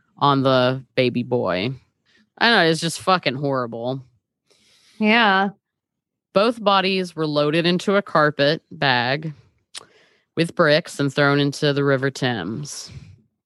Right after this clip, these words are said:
Speaker 2: Hmm.
Speaker 1: But this would be, this, this method would be her undoing. So on March, I mean, it's really fucking dark shit. Like, it's so dark. <laughs>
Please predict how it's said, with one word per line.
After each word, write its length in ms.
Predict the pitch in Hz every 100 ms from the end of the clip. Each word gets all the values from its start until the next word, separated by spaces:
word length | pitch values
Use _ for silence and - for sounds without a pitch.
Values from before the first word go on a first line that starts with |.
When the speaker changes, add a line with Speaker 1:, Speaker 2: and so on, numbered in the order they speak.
| _ _ _ - - -
Speaker 2:
Hmm. 200 | 269 214 208 - _ _ -
Speaker 1:
But 120 | 156
this 180 | 151 143
would 160 | 165 151
be, 320 | 156 147 135
this, 420 | 143 156 147 -
this 220 | 151 147 185
method 500 | 233 320 330 202 160
would 160 | 160
be 160 | 151 147
her 160 | 151 135
undoing. 680 | 123 123 123 107 92 98 143
So 320 | - 139 131
on 160 | 143 151
March, 500 | 156 190 214 - - 170
I 80 |
mean, 200 | 226 220
it's 140 | 208 247
really 460 | 277 370 339 214 165
fucking 480 | - 160 143 123
dark 320 | 120 117 104 -
shit. 400 | - 90 85 -
Like, 220 | 156 156
it's 180 | 185 -
so 340 | - 294 240
dark. 580 | 180 143 104 151 170
<laughs> 40 | -